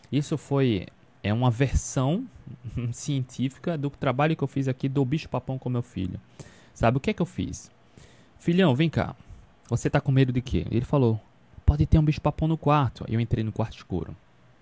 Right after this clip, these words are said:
Até que fiquei lá, chamei ele, entrou e viu.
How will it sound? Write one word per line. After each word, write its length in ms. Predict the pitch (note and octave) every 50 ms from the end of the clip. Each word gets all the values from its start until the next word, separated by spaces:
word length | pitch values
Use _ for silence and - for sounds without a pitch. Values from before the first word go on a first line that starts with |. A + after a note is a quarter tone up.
| _ - -
Até 280 | - G2 G2 - A#2+ B2
que 160 | - - B2+
fiquei 300 | - - A2+ - B2+ A#2+
lá, 520 | G#2 G2+ A2 A#2+ B2+ B2+ B2 B2 A#2+ A#2+ A#2
chamei 440 | - - - G#2 G#2+ A2+ B2 B2 A#2+
ele, 260 | A#2+ A#2+ B2 - -
entrou 420 | B2 A2+ - - - G2 G#2 -
e 100 | A#2+ A#2
viu. 240 | G#2+ - - - -